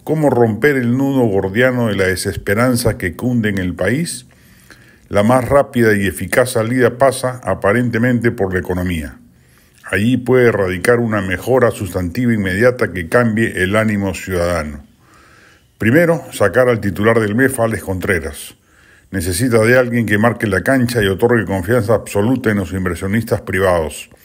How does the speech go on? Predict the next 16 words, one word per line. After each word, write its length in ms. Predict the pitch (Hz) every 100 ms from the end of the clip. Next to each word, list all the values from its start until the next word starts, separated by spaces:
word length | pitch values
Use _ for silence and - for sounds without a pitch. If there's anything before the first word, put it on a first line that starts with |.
| - - - - -
Sabemos 500 | - 120 151 135 -
que 80 | 131
es 80 |
ficha 280 | 143 135 127
de 80 | 107
Otárola, 600 | 101 143 104 85 76 - -
pero 140 | 87
la 160 | 92 87
presidenta 640 | 98 95 104 120 127 113 107
debe 200 | 117 113
empezar 380 | 92 90 117
a 20 | 110
imponerse 560 | 85 95 117 104 101
dentro 320 | 104 110 101
del 100 | 98
Ejecutivo. 680 | 95 92 90 98 139 87